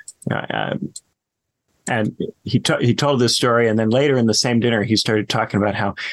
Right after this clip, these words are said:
you know, everybody thinks that the college has so much money, uh,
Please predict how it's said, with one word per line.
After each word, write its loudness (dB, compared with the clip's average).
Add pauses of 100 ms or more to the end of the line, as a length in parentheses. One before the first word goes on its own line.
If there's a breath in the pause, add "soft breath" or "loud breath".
(140 loud breath)
you -2
know, -4 (180)
everybody 2
thinks 0
that -2
the -2
college 0
has 0
so 0
much 0
money, 0 (1080 loud breath)
uh, -4